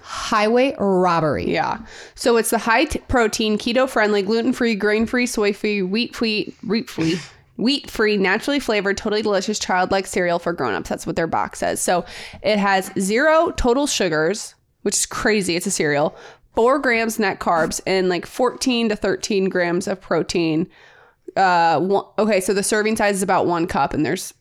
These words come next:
Speaker 2: five cups in, in this box for eight ninety-nine.
Speaker 1: So I bought all the flavors that were at Target. So we have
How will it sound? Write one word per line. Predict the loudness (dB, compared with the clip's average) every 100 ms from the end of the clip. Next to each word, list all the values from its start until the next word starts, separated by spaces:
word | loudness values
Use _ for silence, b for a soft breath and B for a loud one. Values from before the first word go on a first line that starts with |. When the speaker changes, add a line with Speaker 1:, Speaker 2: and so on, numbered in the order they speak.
| -6
Speaker 2:
five | -4 -4
cups | -8 -4
in, | -4 -4 -4
in | -4
this | -4
box | -4 -6 -6 -14 -20 _
for | -8 -4
eight | -4 -4
ninety-nine. | -6 -6 -6 -6 -8 -8 _ b b b b b b b
Speaker 1:
So | -2 0
I |
bought | 2 0
all |
the | 0
flavors | 0 0 0
that | 0
were | 2
at | 0 -2
Target. | -2 0 0 -2
So | -2 -2
we | 0
have | 0 2 0 -2